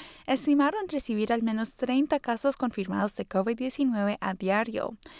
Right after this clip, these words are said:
Pero hospitales en otras regiones también confirman estar afectados por esta ola de casos. Por ejemplo, el Portsmouth Medical Center estima haber recibido veinticinco pacientes de covid al día, mayor a los cuatro pacientes diarios que recibían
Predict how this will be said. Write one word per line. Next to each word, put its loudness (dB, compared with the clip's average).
Pero 6
hospitales 2
en 0
otras 0
regiones -2
también -2
confirman 0
estar 2
afectados 0
por 0
esta 0
ola 2
de -4
casos. -2
Por 4
ejemplo, 4
el 4
Portsmouth 0
Medical 0
Center 0
estima 0
haber 0
recibido -2
veinticinco -2
pacientes -4
de 0
covid -2
al -6
día, -2
mayor 2
a 2
los 0
cuatro 0
pacientes -4
diarios -2
que -4
recibían 0